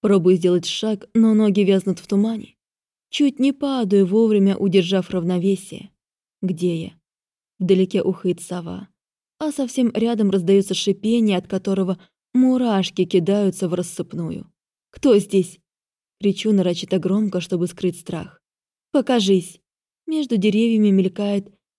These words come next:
серебряная чешуя. Огромная змея скользит в тумане, словно морок. Моргаю. "За мной!" — слышу шипение. "Я выведу тебя отсюда. Приведу к ней!"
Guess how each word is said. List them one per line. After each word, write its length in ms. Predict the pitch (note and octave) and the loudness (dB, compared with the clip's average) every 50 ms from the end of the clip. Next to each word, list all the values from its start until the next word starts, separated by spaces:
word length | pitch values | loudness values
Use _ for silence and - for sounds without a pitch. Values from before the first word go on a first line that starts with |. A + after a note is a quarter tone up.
| _ _ | _ _
серебряная 600 | - - C#4+ B3 A3+ E3+ E3 F3+ F3 E3+ F3 F3 | -4 -2 0 2 2 2 2 0 -2 -2 -4 -4
чешуя. 580 | E3+ - F3+ - - A3 G3+ F#3+ F3 F#3 - _ _ _ _ _ _ _ _ - | -6 -6 -6 -6 -6 -6 -6 -8 -8 -12 -16 _ _ _ _ _ _ _ _ -6
Огромная 640 | D4 D4 C4+ C#4 C#4 C#4+ C#4+ C4+ B3 A3+ A3 G#3 | -4 -2 -2 0 0 0 0 0 2 2 2 0
змея 440 | G3 G3+ G3+ G3+ G#3 G3 G#3 A3 A3 G#3+ | 0 0 2 2 2 2 0 0 -2 -4
скользит 380 | - - G3 F3+ F#3+ G3+ - | -4 -4 -4 -2 -2 -4 -4
в 100 | - - | -6 -6
тумане, 540 | - F#3+ F#3 F#3 F#3+ G3+ G#3 A3 G#3+ G3+ F#3 | -2 0 0 2 0 0 0 -2 -2 -2 -4
словно 360 | F3 - F#3+ F3+ F#3 F#3 F#3+ | -4 -4 -4 -2 0 2 2
морок. 540 | F#3+ G3 G#3+ A#3 A#3 A3 G3 E3+ E3 - _ _ _ _ _ _ _ _ _ _ | 4 4 2 2 0 -2 -4 -6 -10 -14 _ _ _ _ _ _ _ _ _ _
Моргаю. 640 | A3+ A3 G3+ G3 F#3 F3+ F3 E3 - - F#3+ G#3 - _ _ _ _ _ _ | -2 -2 -2 -2 -4 -6 -8 -10 -10 -12 -14 -18 -20 _ _ _ _ _ _
"За 600 | F#3+ F#3 F3 F#3 F#3+ G#3 F#3 F#3+ A3 A#3+ A#3+ A#3+ | -14 -12 -12 -10 -10 -10 -8 -2 0 0 2 2
мной!" — 520 | A3+ A3 G3+ F#3 D3 A#2 - - G#3 - _ _ _ _ _ _ _ _ _ _ _ _ | 2 2 2 0 0 -4 -8 -10 -12 -16 _ _ _ _ _ _ _ _ _ _ _ _
слышу 240 | - F#3+ D#3+ - D#3+ | -4 -4 -4 -4 -6
шипение. 720 | - - F#3 E3 - F#3 F3 E3 E3 E3+ E3+ F3 F#3 F#3+ - _ _ _ _ _ _ _ - | -8 -8 -8 -6 -6 -6 -6 -6 -6 -8 -8 -10 -12 -14 -18 _ _ _ _ _ _ _ -6
"Я 260 | F#3+ E3+ A#3 G#3+ G3 | -2 0 2 2 2
выведу 400 | E3+ G3 G#3 G#3+ B3 B3 A#3 A#3+ | 2 2 2 2 2 0 -2 -2
тебя 360 | - - G3 E3 F#3 F3 E3+ | -2 -2 0 0 0 0 0
отсюда. 640 | F3 E3+ - - - - C#3 C#3 - - - G#3+ - _ _ _ _ _ _ _ _ _ | -2 -6 -8 -14 -12 -10 -10 -10 -10 -10 -14 -14 -18 _ _ _ _ _ _ _ _ _
Приведу 520 | - G#3+ A3 G#3+ F#3 A3 G3+ E3 F3+ F3 | 0 2 2 4 4 2 4 4 2 2
к 120 | E3+ F3 - | 2 -2 -4
ней!" 440 | F3 F#3 E3+ E3 D#3 - - _ | -4 -2 -2 -2 -4 -8 -10 _